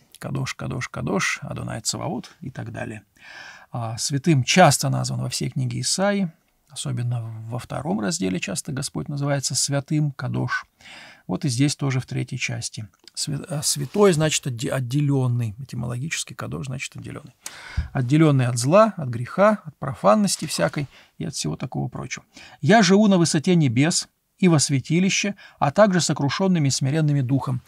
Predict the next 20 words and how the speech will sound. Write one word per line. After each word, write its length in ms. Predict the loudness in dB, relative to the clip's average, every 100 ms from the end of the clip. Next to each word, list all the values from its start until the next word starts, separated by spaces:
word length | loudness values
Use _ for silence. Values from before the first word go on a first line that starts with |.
| -14 -14 -6 2
Вот 180 | 2 2
Господь, 480 | 2 2 2 0 0
Он 200 | 0 -2
повсюду, 600 | 0 0 2 2 2 0
и 140 | 0 -2
в 60 |
то 160 | 0 2
же 140 | 2
время 340 | 2 2 2 0
Он 260 | 0 0
трансцендентен, 800 | 0 -2 0 0 0 -2 -4 -4
Его 140 | -4 -2
нет 200 | -2 -4
нигде. 300 | -6 -6 -10 -12 -16 -18 _ _ _ _ _ _ _ 0
Но 240 | 4 6
есть 240 | 8 6 4
особые 380 | 2 4 4
места 300 | 2 2 4
Его 180 | 4 2
присутствия. 680 | -4 -4 -2 -2 0 0 -2